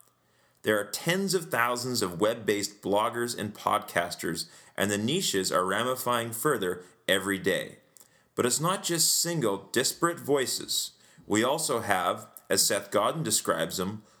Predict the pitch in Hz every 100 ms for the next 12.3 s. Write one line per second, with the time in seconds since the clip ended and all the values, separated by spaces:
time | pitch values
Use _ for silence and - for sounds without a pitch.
0 | _ - 101 123 - 156 165 - 170 120
1 | 110 107 101 92 101 95 95 95 120 98
2 | 69 - - _ _ _ _ - 143 170
3 | 135 131 104 95 117 120 107 156 104 85
4 | 85 - 95 - 101 104 - 127 160 165
5 | 160 165 160 95 87 - - - - -
6 | - 95 95 92 92 113 143 143 104 92
7 | 95 101 95 113 113 85 85 - 95 90
8 | - 92 90 95 135 101 87 80 92 -
9 | 113 120 120 104 104 101 92 90 92 -
10 | - 135 139 101 76 - - - - _
11 | _ - 107 101 98 - 101 113 147 98
12 | 82 82 -